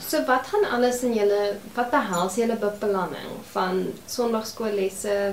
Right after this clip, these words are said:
van die kerk, die rooster wat julle nou doen elke jaar? Wat gaan alles in daai beplanning in? Praat julle met die tieners? Kry julle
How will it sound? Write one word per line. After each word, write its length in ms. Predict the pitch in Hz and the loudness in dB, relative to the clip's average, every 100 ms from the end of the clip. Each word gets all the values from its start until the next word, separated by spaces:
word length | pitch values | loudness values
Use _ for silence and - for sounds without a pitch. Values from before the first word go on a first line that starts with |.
| 196 | -4
van 260 | 190 185 190 | -4 -4 -4
die 200 | 190 196 196 | 0 -2 0
kerk, 420 | 190 190 196 - 233 - | -2 -2 -4 -12 -12 -4
die 160 | 214 | 0
rooster 380 | 202 190 - 202 | 2 0 0 -2
wat 160 | 190 - | -2 -2
julle 160 | 196 196 | -4 -2
nou 160 | 190 | -2
doen 160 | 190 185 | -2 -4
elke 340 | - 180 196 | -6 -6 -6
jaar? 380 | 190 180 180 185 - - - - | -6 -4 -2 -4 -6 -16 -16 -2
Wat 200 | 226 233 | -2 -2
gaan 260 | - 226 214 202 | -2 0 0 0
alles 340 | 185 180 - | -2 -2 -4
in 80 | 180 | -8
daai 140 | 156 151 | -6 -6
beplanning 440 | 170 - - - - - | -8 -8 -8 -8 -10 -12
in? 100 | 233 - - - | -14 -16 -14 0
Praat 280 | 240 254 277 | 2 2 0
julle 120 | 277 | 0
met 80 | 269 | 0
die 100 | 262 262 | 0 0
tieners? 420 | 262 262 262 - | 0 0 0 -4
Kry 180 | 202 196 | -4 -2
julle 140 | 185 | -2